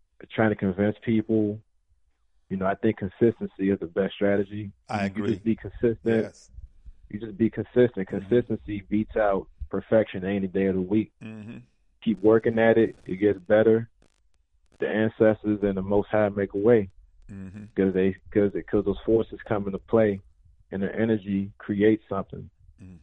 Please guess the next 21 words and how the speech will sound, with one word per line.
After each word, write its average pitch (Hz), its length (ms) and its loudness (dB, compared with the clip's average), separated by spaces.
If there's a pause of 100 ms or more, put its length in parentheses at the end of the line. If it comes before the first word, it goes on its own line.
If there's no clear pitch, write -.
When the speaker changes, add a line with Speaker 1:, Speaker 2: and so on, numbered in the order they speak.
(260)
Speaker 1:
And 95 120 -2
it's 107 120 -2
the 104 180 -8
same 104 220 2
thing 104 260 -2
here, 104 400 2
especially 113 560 0
when 95 160 0
you're 95 100 2
working 101 320 0
with 95 180 -6
people 107 380 -2
who 95 180 -4
are 92 160 -8
dedicated, 104 720 2
who, 104 160 -10 (680)
people 120 300 0
who 104 260 2
understand 101 480 -4
the 98 60 0
vision. 107 500 2